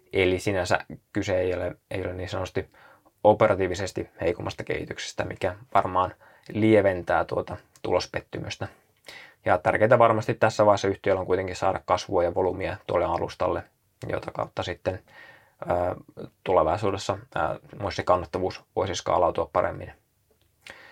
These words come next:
Kuluvalla kvartaalilla yh-, ohjeistus bruttovolyymeista ylitti myös analyyty-, analyytikoiden ennusteet muutamalla prosentilla, mikä oli totta kai myös yksi ajuri nostamaan osaketta Aftermarkkinassa, ää,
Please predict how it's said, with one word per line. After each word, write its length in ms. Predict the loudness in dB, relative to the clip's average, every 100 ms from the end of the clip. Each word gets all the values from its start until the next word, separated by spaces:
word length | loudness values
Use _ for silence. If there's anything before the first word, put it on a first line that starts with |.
| -20 _ _ _ _ _ _
Kuluvalla 300 | 4 6 8
kvartaalilla 480 | 8 6 6 6 8
yh-, 140 | 6 4
ohjeistus 500 | 4 4 4 -2 -4 2
bruttovolyymeista 840 | 2 4 4 4 4 2 0 -2 -6 -10 -4
ylitti 280 | -4 -4
myös 140 | -6 -2
analyyty-, 540 | 0 0 0 -2 -6 _ 0
analyytikoiden 640 | 2 4 2 4 4 4
ennusteet 520 | 0 -4 0 0 0 _ -20 -20 -20 -4
muutamalla 460 | 2 4 6 6 6
prosentilla, 560 | 2 -2 -2 0 0 -2 _ _ -8
mikä 180 | 0
oli 100 | 0
totta 220 | 0 -6 -2
kai 180 | 0
myös 220 | 0 -2 -4
yksi 340 | -4 -4 -6 -10 -20 -20 _ _ _ _ 4
ajuri 400 | 6 8 6 4 0
nostamaan 460 | -2 0 -2 -2
osaketta 460 | -2 -4 -8 -10 -12 -12 _
Aftermarkkinassa, 920 | -4 -2 -2 -2 -4 -4 -6 -4 -8 -10 _ _ _ _ -20 -20 -18 -10
ää, 460 | -6 -6 -6 -10